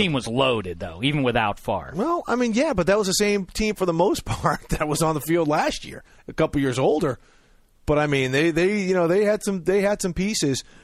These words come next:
Speaker 2: but Favre kept that defense off the field. They were able to move the chains, so they, they, you know, and they were able to get leads where Jared Allen and those guys, you know, could,
Speaker 1: Mm.
Speaker 2: could, you know, get some things going. But Tavares Jackson, when he was healthy last year, when he came back from that pec injury,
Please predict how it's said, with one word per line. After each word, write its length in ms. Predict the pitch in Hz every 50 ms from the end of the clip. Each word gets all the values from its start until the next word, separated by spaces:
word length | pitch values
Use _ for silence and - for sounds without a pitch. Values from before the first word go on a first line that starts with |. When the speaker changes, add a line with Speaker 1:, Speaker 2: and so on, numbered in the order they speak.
| - -
Speaker 2:
but 120 | 135 -
Favre 460 | - - 143 151 160 165 170 175 156 - - - - - - _ -
kept 280 | - 156 147 135 -
that 200 | - 143 131 -
defense 420 | 104 120 127 120 - 147 143 - -
off 200 | 123 120 - -
the 80 | 160
field. 480 | - - 139 123 123 123 120 120 107 98
They 80 | 98 120
were 80 | 117 117
able 80 | 117 110
to 40 | 110
move 240 | 113 120 135 143 147
the 80 | 151
chains, 360 | 143 - 135 117 117 117 113 -
so 80 | 131 120
they, 200 | 120 120 120 113
they, 300 | 107 127 127 123 110 - - - _ - - _ _ _ _ _ _ -
you 80 | 170
know, 80 | 160 151
and 100 | 147 143
they 60 | 143
were 60 | 143 147
able 80 | 139 139
to 60 | 131
get 100 | 143 123
leads 300 | 127 156 180 180 165 135
where 80 | 127 120
Jared 300 | 120 127 139 135 127 127
Allen 340 | 131 135 135 135 135 131
and 80 | 127 123
those 120 | 120 113
guys, 360 | - 117 113 117 120 117 - 131
you 60 | 127
know, 180 | 120 120 117
could, 300 | 113 117 110 - 127 120
Speaker 1:
Mm. 220 | 117 110 104 98 92 _ -
Speaker 2:
could, 240 | 143 123 110 107 - _ _ _ _ -
you 100 | 127 107
know, 100 | 110 110
get 200 | 107 - 143 123
some 100 | - -
things 200 | - 127 117 110
going. 140 | 131 147 139
But 80 | 127 -
Tavares 360 | 127 117 143 190 262 285 -
Jackson, 460 | - 160 156 151 143 - - 123 113
when 100 | 110 110
he 60 | 175
was 140 | 214 269 -
healthy 280 | - 139 147 151 - 165
last 320 | 170 170 175 170 - - 185
year, 240 | 180 180 185 185 _ _ _ _ _ _ _ _ _ -
when 100 | 123 139
he 40 | 160
came 220 | - 226 208 190
back 180 | 190 185 190 -
from 80 | 185
that 160 | 160 139 -
pec 220 | - 143 147 - -
injury, 400 | 170 165 147 160 170 180 180